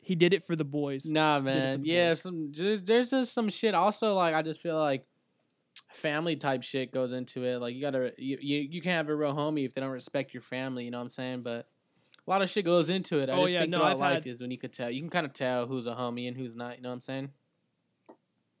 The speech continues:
Speaker 1: Yeah, remember, do you remember that, uh, the time, remember, you know who I'm talking about when, um, the two dudes that, uh, we don't talk about anymore that were in the friend group
Speaker 2: Yo, yeah, yeah, yeah, yeah.
Speaker 1: that just did some fucked up shit? Yeah, no.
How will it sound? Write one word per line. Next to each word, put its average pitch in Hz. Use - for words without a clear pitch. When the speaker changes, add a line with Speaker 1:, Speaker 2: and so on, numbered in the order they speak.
Speaker 1:
Yeah, 170
remember, 202
do 175
you 190
remember 196
that, 156
uh, 139
the 151
time, 147
remember, 175
you 190
know 214
who 196
I'm 175
talking 160
about 160
when, 143
um, 131
the 165
two 180
dudes 160
that, 139
uh, 131
we 151
don't 147
talk 147
about 147
anymore 147
that 147
were 147
in 160
the 160
friend 156
group 160
Speaker 2:
Yo, 156
yeah, 156
yeah, 165
yeah, 160
yeah. 175
Speaker 1:
that 151
just 151
did 156
some 151
fucked 156
up 151
shit? 165
Yeah, 151
no. 147